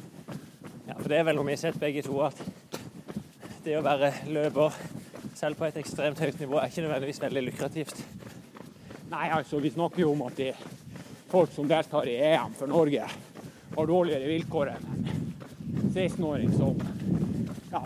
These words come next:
Speaker 2: som spiller fotball i andre divisjon.
Speaker 1: Ja.
Speaker 2: Så,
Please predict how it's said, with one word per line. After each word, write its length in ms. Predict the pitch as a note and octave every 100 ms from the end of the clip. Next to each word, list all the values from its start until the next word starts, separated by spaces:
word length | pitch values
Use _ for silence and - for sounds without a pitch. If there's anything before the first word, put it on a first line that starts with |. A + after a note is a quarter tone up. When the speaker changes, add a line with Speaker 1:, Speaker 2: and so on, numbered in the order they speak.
| -
Speaker 2:
som 140 | F3
spiller 340 | - E3+ C#3+ C3
fotball 320 | F#3 C#3+ C#3
i 40 | D3+
andre 200 | E3+ D#3+
divisjon. 320 | D#3+ - - - - - - - - -
Speaker 1:
Ja. 140 | D3+ C3 - - - - - - - - -
Speaker 2:
Så, 220 | - D3